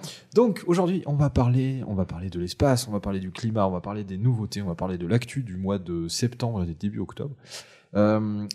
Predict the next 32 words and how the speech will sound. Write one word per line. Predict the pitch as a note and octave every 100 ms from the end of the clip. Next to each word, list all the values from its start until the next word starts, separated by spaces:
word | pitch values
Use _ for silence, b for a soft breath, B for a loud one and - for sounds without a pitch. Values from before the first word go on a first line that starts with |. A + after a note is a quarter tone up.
| -
et | E3 E3+ -
on | A2
va | G#2
parler | G2+ F#2+ F#2+
high-tech, | C#3+ C3+ - C3+ C#3
on | F#2
va | F2+
parler, | A2 A#2 C3
euh, | A#2+ G2 F2+ -
un | A#2
petit | B2+
peu, | B2 B2+ B2+ B2 - _ -
euh, | F2+ F2
d'esprit | A#2 A2 - G#2 F2+
geek | A#2 B2 - -
et | G2+
jeux | F#2
vidéo. | F2+ F2 F#2+ - B B B B B B
Et | D#3+
le | D#3+ B2
dossier | B2 F3 - - - E3
de | C#3 A2
cette | G2 - A#2+ G2+
émission, | F#2+ E2 -
euh, | G2+ F#2+ F2+
se | -
portera | D#3+ - F2 G#2+ D3
sur | - F3 F#3+ B2 b
notre | G2+ B2+ F3+ - -
nouvelle | A#2 C#3 F3
chroniqueuse, | - A2+ G2+ F#3+ G3
puisque | A#2 -